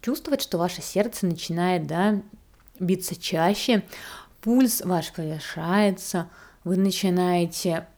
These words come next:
дышать немножечко чаще. Это как раз-таки то, что делает наш организм, чтобы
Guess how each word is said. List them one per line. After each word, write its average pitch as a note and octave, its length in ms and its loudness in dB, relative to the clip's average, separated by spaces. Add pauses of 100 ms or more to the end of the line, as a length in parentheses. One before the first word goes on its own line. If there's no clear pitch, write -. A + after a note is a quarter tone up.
(140)
дышать F#3 520 0
немножечко F#3+ 560 0
чаще. E3+ 600 -4 (640)
Это C#5 240 2
как - 200 0
раз-таки C#4+ 500 4 (200)
то, D4 600 8 (180)
что - 280 2
делает F#3+ 600 4 (100)
наш G3 480 4 (100)
организм, F#3 1040 0 (340)
чтобы C#4 880 6